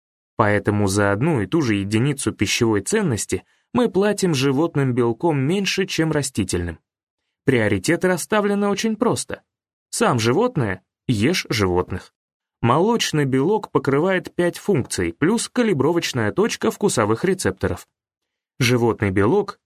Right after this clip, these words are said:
обеспечение функции движения, потому что это правильно и надежно. Растительный белок — все остальное. Что такое молоко?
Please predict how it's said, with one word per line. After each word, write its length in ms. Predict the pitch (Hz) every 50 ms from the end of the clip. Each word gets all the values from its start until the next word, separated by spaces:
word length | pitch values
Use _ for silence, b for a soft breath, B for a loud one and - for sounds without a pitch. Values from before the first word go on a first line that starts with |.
| _ -
обеспечение 800 | 156 143 135 131 117 - - - 165 196 202 - 220 214 214 202
функции 500 | 202 - 180 185 180 - - 190 190 185
движения, 600 | 165 170 185 170 160 147 110 95 92 85 82 - _ _ _ _ -
потому 280 | 233 220 208 190 180 156
что 160 | - - 180
это 140 | 180 - 165
правильно 540 | - 165 170 196 190 139 117 110 107 107 117
и 20 |
надежно. 500 | 135 175 185 151 120 98 87 85 87 - _ _ _ _ _ _ -
Растительный 720 | - 120 107 98 - - - 127 165 - 240 233 233 233 220
белок — 420 | 220 233 226 226 220 220 - - _ _ _ _
все 280 | - - - 139 117 123
остальное. 600 | 139 139 - - 117 101 92 90 87 85 82 - _ _ _ _ _ _ _ _ _ _ _ _ _ _
Что 380 | - - - - - 143 185 220
такое 640 | 220 - 185 170 160 _ - 143 151 160 156 147 139
молоко? 600 | 135 135 131 131 127 127 127 - 98 - -